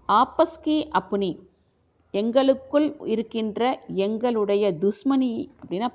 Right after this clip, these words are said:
பகைமைன்னு அர்த்தம். சோடுகர் விட்டு விட்டு, ஏக் சாத் ஒன்றாக, மில் ஜுல்கர் ரகேங்கே,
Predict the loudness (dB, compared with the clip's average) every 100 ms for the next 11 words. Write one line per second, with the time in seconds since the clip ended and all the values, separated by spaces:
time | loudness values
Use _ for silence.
0 | 0 0 2 -2 0 -2 -2 -2 -4 -6
1 | -12 _ _ _ _ -6 2 4 4 4
2 | 2 2 -2 -2 -2 0 -2 0 0 -2
3 | -2 0 -2 -4 0 0 -2 -10 -8 -6
4 | -2 0 0 0 -2 -2 -8 _ _ _
5 | _ -2 2 4 2 -2 -10 -4 -4 0
6 | 0 2 0 -2 -4 -4 -2 -4 -6